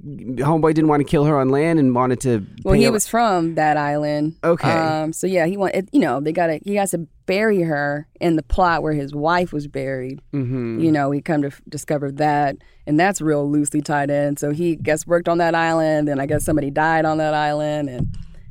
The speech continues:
Speaker 2: and then we find out that homeboy that she's with, that Carla was pushing on Jennifer the whole
Speaker 1: Right,
Speaker 2: time.
Speaker 1: right, right. Carla was like, "This is my friend Wes. You gotta meet him." You know, g-, you know, uh,
Speaker 2: Or
Speaker 1: 'cause
Speaker 2: Will.
Speaker 1: Will, yeah, yeah, 'cause,
Speaker 2: Yeah.
Speaker 1: 'cause, like, you know,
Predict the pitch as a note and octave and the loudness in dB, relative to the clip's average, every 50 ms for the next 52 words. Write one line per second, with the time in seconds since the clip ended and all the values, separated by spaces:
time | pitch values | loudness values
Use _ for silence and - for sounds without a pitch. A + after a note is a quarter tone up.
0 | - - - F3+ F#3+ F#3+ F3+ F3 E3+ - F#3 F3 E3+ E3+ E3 D#3+ D#3+ D#3 - D#3+ | -12 -4 -2 0 0 2 0 0 0 0 0 2 2 2 2 2 0 0 0 -2
1 | D#3 D3 C#3 C3 - - F#3 G3+ G3+ G3 F#3 F#3+ F#3+ F#3 F3+ F3+ F3 E3+ E3+ E3 | 0 0 -2 -4 -6 -2 2 2 2 2 4 4 4 4 4 4 4 4 2 0
2 | D3+ - - D3 C#3+ D3 D#3+ G3 G3 F#3 F3+ F3+ F3+ - - _ _ _ - - | -2 -2 -4 -6 -4 -2 0 2 4 4 4 4 2 0 -6 _ _ _ -20 -12
3 | - - F3 E3 - - - G3 G#3 A3+ G#3 F#3+ E3+ D#3+ - - - B3 G#3 - | -4 -2 -2 -2 -2 0 0 2 2 2 2 0 -2 -2 0 2 2 2 2 2
4 | F3 E3 E3 E3+ F3 E3 D#3+ D#3 D3+ D#3+ E3+ - - - - F3 E3 D#3 D#3 - | 0 2 2 4 2 2 0 -2 -4 -8 -10 -14 -12 -4 -2 0 0 0 0 -2
5 | - - A#2 D3+ D3 D#3+ D3+ C#3 B2+ A#2+ A#2+ B2+ B2+ B2 B2 B2+ B2 A#2 A2+ G#2+ | -2 -2 0 2 4 4 6 6 4 4 4 4 4 4 4 4 4 2 2 0
6 | - C#3 C#3 C#3+ D3 D#3 D#3 D#3 D3 C3+ B2+ C#3 B2 A#2+ A2+ G2 - - - - | -2 0 0 2 2 2 2 2 0 0 0 0 0 0 0 -4 -8 -20 -20 -18
7 | - - - E3 D3 D3+ F#3 F3+ D3 B2+ A#2+ - C3 C3 C3+ C#3 E3 D#3+ D3+ D#3+ | -12 -4 -2 0 2 2 4 4 2 2 2 2 2 4 4 4 4 4 4 2
8 | - - C#3+ B2 B2 A#2 A#2 B2+ D3 C#3 C#3 D3 D#3 C#3 C#3+ C#3+ C#3 C3+ C#3+ C#3 | 0 0 0 2 2 2 4 2 2 2 2 2 2 4 4 4 4 4 4 4
9 | C3 B2+ B2+ B2+ B2 B2 C3 D3+ D#3 D#3+ D#3 D3 C3+ C3+ A#2 A2+ B2+ B2 B2+ F3+ | 4 4 2 0 0 0 0 0 2 2 0 0 0 0 0 0 0 0 2 4
10 | E3+ E3 F3+ F#3+ F#3 E3 D3+ D#3+ F3 G3 - - - - D#3 G3 A3 F#3+ D3 C#3+ | 4 4 4 4 4 4 4 2 0 -2 -6 -8 -4 0 0 2 2 4 4 4
11 | E3 F3+ E3 D3+ C#3 B2+ F3 D#3 D3 B2+ C3 G#3+ - - F3 D3+ C#3+ D#3 C#3+ C#3 | 4 4 4 4 4 2 2 2 2 2 0 -4 -2 0 0 0 2 0 0 0
12 | - - G#3+ F3+ C#3 C3+ C3+ C3 B2+ - | 0 0 0 2 2 2 2 2 0 -2